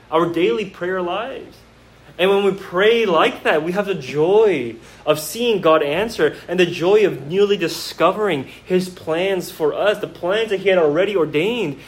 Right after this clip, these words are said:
before we were even born. Look, I, I had no idea I'd be in San Ramon pastoring a church.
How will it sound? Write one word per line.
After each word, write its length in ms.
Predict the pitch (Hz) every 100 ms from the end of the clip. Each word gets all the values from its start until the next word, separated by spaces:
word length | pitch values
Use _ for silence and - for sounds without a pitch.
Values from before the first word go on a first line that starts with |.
| -
before 400 | - 175 202 269
we 120 | 233 196
were 120 | 180
even 240 | 170 156
born. 480 | 127 165 294 277 92 - - - - - _ - - _ - - _ _ _ _ _ _ - - - _ _ - _
Look, 160 | 214 220
I, 220 | 285 -
I 120 | -
had 400 | 494 370 175 160
no 440 | 160 175 190 220 226
idea 720 | 196 180 190 208 139 113 107 - _ _ _ _ -
I'd 220 | 160 185 175
be 160 | 190
in 100 | 156
San 280 | 147 160 156
Ramon 520 | 139 131 127 107 101 101 - _ _
pastoring 460 | - 143 135 139 123
a 40 |
church. 360 | 113 - 113